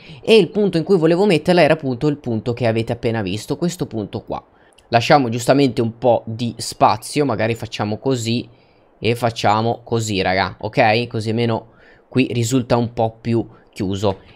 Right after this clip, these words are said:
E da qua, raga, praticamente ve lo faccio vedere col trattore stesso, così vi faccio vedere che tutto è nella norma. In teoria, non so se con un trattore troppo alto riusciamo a passare, eh, in realtà.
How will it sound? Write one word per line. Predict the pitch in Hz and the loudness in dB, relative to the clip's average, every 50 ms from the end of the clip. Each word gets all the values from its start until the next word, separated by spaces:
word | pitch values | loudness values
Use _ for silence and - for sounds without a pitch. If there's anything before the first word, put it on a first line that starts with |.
| - | -6
E | - - 175 185 175 | 0 4 6 6 6
da | 180 196 208 | 6 4 2
qua, | - - 220 226 233 | 2 2 4 4 6
raga, | 220 185 160 170 190 185 | 6 4 4 4 2 0
praticamente | 170 170 185 180 180 170 - 185 156 151 160 180 180 175 131 | 2 0 0 2 0 0 2 2 2 2 2 0 0 0 0
ve | 101 107 113 123 | -2 -2 -2 -4
lo | 123 | -4
faccio | 123 147 143 - 139 | -4 -4 -6 -4 -2
vedere | 127 139 151 135 135 - | 0 0 0 0 -2 -4
col | - - 160 151 147 143 143 139 135 135 | -2 2 2 4 4 6 6 6 6 6
trattore | 135 151 139 - - 160 156 165 | 4 2 -2 0 2 2 2 2
stesso, | 160 - 180 175 180 - 139 | 2 0 0 0 0 0 -2
così | 117 113 117 131 131 | -2 -2 -2 -2 -2
vi | 117 117 | -4 -4
faccio | 123 127 117 - 120 | -6 -8 -10 -8 -4
vedere | 120 123 135 131 120 117 | -4 -2 0 0 0 0
che | 113 - 123 117 - - - - - - - - - - - | 0 2 2 2 2 0 -8 -18 -20 -20 -20 -18 -20 -16 -4
tutto | - 175 180 180 180 - 156 147 | 0 2 2 2 2 4 6 6
è | 139 135 | 6 6
nella | 131 135 143 160 175 | 4 4 4 6 6
norma. | 170 160 151 156 160 160 151 151 151 135 - - - - - - - | 6 6 6 6 6 6 6 4 2 2 0 -2 -10 -20 -12 -4 2
In | 151 180 180 180 | 4 4 4 4
teoria, | - 175 165 165 175 190 185 156 123 | 6 6 6 6 8 8 8 6 6
non | 127 135 139 | 4 0 -2
so | 139 - 180 | -2 0 0
se | 175 208 | 0 2
con | 185 175 151 | 2 4 4
un | 139 127 | 4 4
trattore | - 135 127 - 147 127 123 | 2 0 0 2 2 2 2
troppo | 120 135 135 113 - 123 120 | 2 0 -2 -2 2 4 6
alto | 123 123 123 120 - 131 | 6 6 4 2 -2 -4
riusciamo | 117 117 - 131 110 101 | -6 -4 -2 -2 0 0
a | 110 | 0
passare, | - - 110 107 - - 120 104 98 98 104 110 | 0 -2 -2 -2 0 2 2 4 4 4 2 2
eh, | 117 | 2
in | 127 | 4
realtà. | 123 123 120 117 - - 107 98 | 4 4 2 2 2 2 2 2